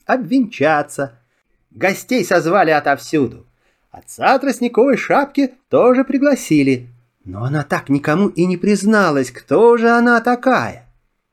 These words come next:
И вот перед самой свадьбой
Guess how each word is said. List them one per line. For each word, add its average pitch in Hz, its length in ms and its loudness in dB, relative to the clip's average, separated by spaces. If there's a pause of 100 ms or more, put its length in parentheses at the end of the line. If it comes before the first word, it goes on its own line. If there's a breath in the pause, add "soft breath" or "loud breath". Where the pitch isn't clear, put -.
(120)
И - 120 -20
вот 233 360 0
перед 175 240 -2
самой 202 420 -2 (160 loud breath)
свадьбой 120 680 -4